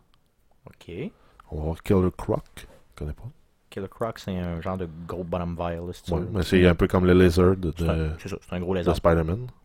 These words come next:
Speaker 1: Exactement.
Speaker 2: On va voir Mad Hatter. Donc,
Speaker 1: Le
Speaker 2: c'est le
Speaker 1: chapelier.
Speaker 2: chapelier fou.
Speaker 1: Le chapelier fou.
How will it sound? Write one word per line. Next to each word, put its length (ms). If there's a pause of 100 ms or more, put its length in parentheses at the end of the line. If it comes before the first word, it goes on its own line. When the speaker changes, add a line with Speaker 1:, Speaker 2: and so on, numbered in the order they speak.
Speaker 1:
Exactement. 380 (400)
Speaker 2:
On 100
va 100
voir 200
Mad 280
Hatter. 380 (1300)
Donc, 180
Speaker 1:
Le 140
Speaker 2:
c'est 80
le 120
Speaker 1:
chapelier. 80
Speaker 2:
chapelier 460
fou. 260 (200)
Speaker 1:
Le 60
chapelier 600
fou. 580